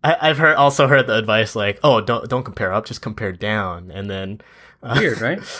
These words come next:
Speaker 2: Yeah.
Speaker 1: it, it, it, I mean, that, that's, like, one technique is to, like, appreciate what you have, but then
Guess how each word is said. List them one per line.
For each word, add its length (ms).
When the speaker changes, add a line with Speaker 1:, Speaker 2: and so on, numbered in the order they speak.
Speaker 2:
Yeah. 260
Speaker 1:
it, 180
it, 240
it, 180
I 120
mean, 180
that, 180
that's, 160
like, 160
one 280
technique 440
is 120
to, 100
like, 260
appreciate 800
what 480
you 240
have, 680
but 220
then 380